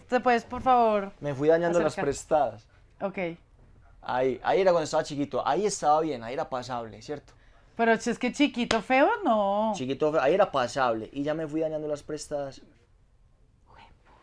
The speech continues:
Speaker 2: Dos mil dieciséis, tan.
Speaker 1: Sí, hemos
Speaker 2: Dos mil dieciséis.
Speaker 1: mejorado, notablemente hemos mejorado.
Speaker 2: ¿Quieren, quieren ver otra? Vea, dos mil catorce, dos mil trece.
Speaker 1: Hace ocho años, no
Speaker 2: Ocho
Speaker 1: más,
Speaker 2: años.
Speaker 1: nueve años, muestra.
Speaker 2: Eso,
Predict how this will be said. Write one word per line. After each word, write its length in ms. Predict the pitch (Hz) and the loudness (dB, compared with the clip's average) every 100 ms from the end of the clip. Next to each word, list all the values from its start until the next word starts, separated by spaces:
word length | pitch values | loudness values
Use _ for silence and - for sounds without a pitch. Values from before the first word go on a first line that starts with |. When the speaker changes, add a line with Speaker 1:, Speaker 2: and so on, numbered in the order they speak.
| _ _ _ _ - _ _ | _ _ _ _ -20 _ _
Speaker 2:
Dos 280 | - 139 143 | -8 -2 -2
mil 340 | 156 175 165 143 | -2 -4 -4 -6
dieciséis, 680 | 147 120 113 127 - - - - _ _ | -8 -8 -14 -18 -20 -20 -20 -20 _ _
tan. 220 | - - - _ _ _ _ _ _ _ _ _ _ _ _ _ - - | -20 -20 -20 _ _ _ _ _ _ _ _ _ _ _ _ _ -20 -12
Speaker 1:
Sí, 160 | 180 | -6
hemos 160 | 170 170 | -4 -2
Speaker 2:
Dos 80 | 190 | 0
mil 120 | 214 | 0
dieciséis. 160 | 214 | 2
Speaker 1:
mejorado, 260 | 180 147 135 - | 2 2 -2 -8
notablemente 760 | 185 185 180 175 208 254 247 262 | -8 0 2 4 4 2 2 2
hemos 180 | 262 | 2
mejorado. 480 | 262 254 214 170 139 - - | 2 2 2 0 -2 -10 -14
Speaker 2:
¿Quieren, 280 | 131 139 | -8 -8
quieren 240 | 131 156 170 | -4 -2 2
ver 140 | 170 | 2
otra? 200 | 127 127 | 2 -2
Vea, 220 | 120 107 - - - - - - | -4 -8 -16 -20 -20 -20 -20 -12
dos 220 | 127 127 | -8 -6
mil 240 | 156 127 | -8 -8
catorce, 500 | 120 120 123 113 - | -10 -14 -14 -16 -18
dos 120 | 110 113 | -18 -18
mil 300 | 120 117 117 - | -18 -18 -20 -18
trece. 360 | 117 - - _ _ | -18 -18 -20 _ _
Speaker 1:
Hace 220 | 185 170 | -8 -6
ocho 280 | 180 - 196 | -6 -8 -6
años, 360 | 196 208 220 226 | -6 -4 -4 -4
no 160 | 226 | -4
Speaker 2:
Ocho 160 | 233 262 | -4 -4
Speaker 1:
más, 140 | 302 | -4
Speaker 2:
años. 100 | 233 | -6
Speaker 1:
nueve 300 | 220 220 220 | -6 -6 -4
años, 400 | 233 262 277 214 | -4 -4 -6 -6
muestra. 380 | 196 220 - 220 | -6 -8 -8 -8
Speaker 2:
Eso, 360 | 127 131 123 | -4 -4 -4